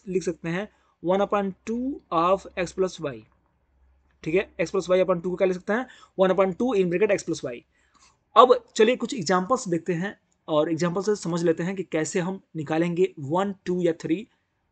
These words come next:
रेशनल numbers between two given rational numbers। तो इसको कर देते हैं इरेज, और हमारा है पहला एग्जांपल फर्स्ट वन, हमें निकालना है one upon three and one upon two के बीच में एक रेशनल नंबर।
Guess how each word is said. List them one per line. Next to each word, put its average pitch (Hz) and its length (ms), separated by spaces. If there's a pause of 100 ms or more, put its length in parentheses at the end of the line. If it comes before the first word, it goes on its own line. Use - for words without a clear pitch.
(120)
रेशनल 180 260
numbers 202 280
between 185 320
two 214 120
given 180 260
rational 151 280
numbers। 127 220 (1300)
तो 170 40
इसको 170 220
कर 214 120
देते 185 200
हैं 175 120
इरेज, 202 300 (960)
और 165 280 (180)
हमारा 180 420
है 202 80
पहला 170 300
एग्जांपल 160 460
फर्स्ट - 680
वन, 180 340 (600)
हमें 185 160
निकालना 220 300
है 214 180
one 185 320
upon 196 180 (160)
three 214 420 (680)
and 190 420 (1160)
one 196 180
upon 190 200 (100)
two 220 120
के 220 80
बीच 196 300
में 196 100 (280)
एक 254 220
रेशनल 165 260
नंबर। 131 220